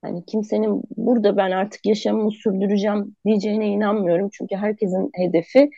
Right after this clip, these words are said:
tekrar oradaki hayatına geri dönmek. Ee, biz de şimdi Vakıflı'da bu anlamda biraz daha aktif bir çalışma yapıyoruz. Bir kadın kooperatifimiz var bizim. Otuz üç kadın ortaklığı. Yani bizim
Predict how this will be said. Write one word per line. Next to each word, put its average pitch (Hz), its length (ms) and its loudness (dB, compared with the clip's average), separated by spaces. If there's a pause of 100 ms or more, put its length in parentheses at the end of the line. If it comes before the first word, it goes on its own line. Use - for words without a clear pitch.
(300)
tekrar 214 520 4
oradaki 196 480 6
hayatına 185 520 0
geri 208 300 0
dönmek. 151 460 -2 (420)
Ee, 180 380 4
biz 214 260 -2
de 247 80 2
şimdi 226 360 -2
Vakıflı'da 214 580 0
bu 214 140 2
anlamda 214 520 0
biraz 214 340 -2
daha 214 280 0 (440)
aktif 214 520 -2
bir 208 320 6
çalışma 208 440 2
yapıyoruz. 175 380 2
Bir 190 100 -2
kadın 214 300 2
kooperatifimiz 175 840 0
var 156 220 0
bizim. 185 380 0 (840)
Otuz 196 300 0
üç 196 180 -4
kadın 185 300 4
ortaklığı. 156 580 2
Yani 170 340 0
bizim 196 300 0